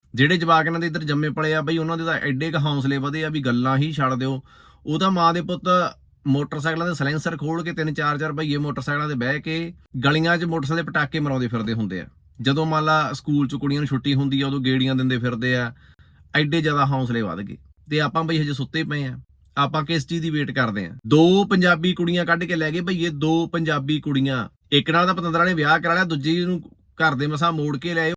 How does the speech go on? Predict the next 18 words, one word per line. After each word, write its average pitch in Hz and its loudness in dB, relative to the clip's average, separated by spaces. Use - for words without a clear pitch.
ਉਹ 160 -4
ਵੀ 180 0
ਭਈਆਂ 165 -2
ਦੇ 156 -2
ਪੈਰੀਂ 151 -2
ਹੱਥ 143 -4
ਲਾ 123 0
ਲਾ 117 0
ਕੇ 110 -8
ਵੀ 135 0
"ਸਾਡੀ 147 0
ਕੁੜੀ 143 0
ਮੋੜ 131 0
ਦਿਓ, 147 -4
ਸਾਡੀ 139 -4
ਕੁੜੀ 117 -4
ਮੋੜ 98 -4
ਦਿਓ।" - -16